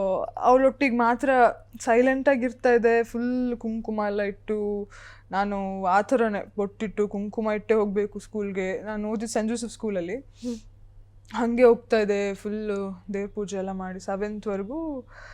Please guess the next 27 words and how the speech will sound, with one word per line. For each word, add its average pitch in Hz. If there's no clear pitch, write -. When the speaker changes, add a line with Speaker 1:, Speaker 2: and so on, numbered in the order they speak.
Speaker 1:
ಆ, 226
but 233
ಆ 269
ಪೂಜೆ 339
ಗೀಜೆ 339
ಎಲ್ಲ 359
ಇವತ್ವರೆಗೂ 302
ಇದೆ, 190
ಅದೆಲ್ಲ 208
ಕಂಟಿನ್ಯೂ 220
ಆಗಿದೆ. 180
But 240
ಸೈಲೆಂಟ್ 320
ಆಗಿರೋದು 277
ಮಾತ್ರ 247
ಸೆವೆಂತ್‌ಗೆ 226
ಕಟ್ 190
ಆಗೋಯ್ತು. 180
Speaker 2:
ವೈಲೆಂಟ್ 240
ಆಗ್ಬಿಟ್ಟಿದ್ದೀರಾ 196
ಇವಾಗ? 302
Speaker 1:
<laughs> -
ನಾನು 240
ಏತ್‌ಗೆ 381
ಬಂದ 269
ತಕ್ಷಣ 349
ಅದು 233